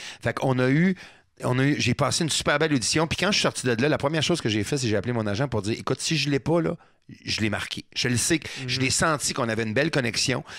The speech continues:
Speaker 1: puis qu'il s'est passé quelque chose pendant l'audition. Puis, puis, puis, puis, ben, ça, ben oui, parce que je l'ai eu. Fait que c'est sûr qu'après ça, on avait travaillé en audition un personnage. Ça me disait, « Ben écoute, essaye de le jouer de même, puis plus de même, plus de même, plus de même. »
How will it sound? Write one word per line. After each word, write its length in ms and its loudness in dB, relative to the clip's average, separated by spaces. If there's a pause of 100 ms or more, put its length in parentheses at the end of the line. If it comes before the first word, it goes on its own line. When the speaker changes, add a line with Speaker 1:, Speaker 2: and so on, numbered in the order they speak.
(240)
Speaker 1:
puis 100 -2
qu'il 120 -2
s'est 120 2
passé 300 0
quelque 180 -2
chose 220 2
pendant 240 -2
l'audition. 440 -2 (500)
Puis, 160 2
puis, 200 -6
puis, 240 -6
puis, 160 -6
ben, 140 0
ça, 140 0
ben 140 0
oui, 220 0
parce 160 -2
que 120 2
je 100 -4
l'ai 100 4
eu. 200 2 (240)
Fait 100 -2
que 80 -4
c'est 140 0
sûr 240 0
qu'après 320 -2
ça, 320 2
on 120 0
avait 180 0
travaillé 680 0 (320)
en 180 2
audition 540 2 (220)
un 120 -2
personnage. 560 -2
Ça 120 0
me 40 -2
disait, « 140 0
Ben 80 0
écoute, 240 -2
essaye 200 0
de 100 2
le 60 2
jouer 180 0
de 60 -4
même, 360 -2
puis 120 -10
plus 280 0
de 80 0
même, 240 -2
plus 160 -2
de 80 0
même, 180 -2
plus 160 -2
de 60 -2
même. » 220 -4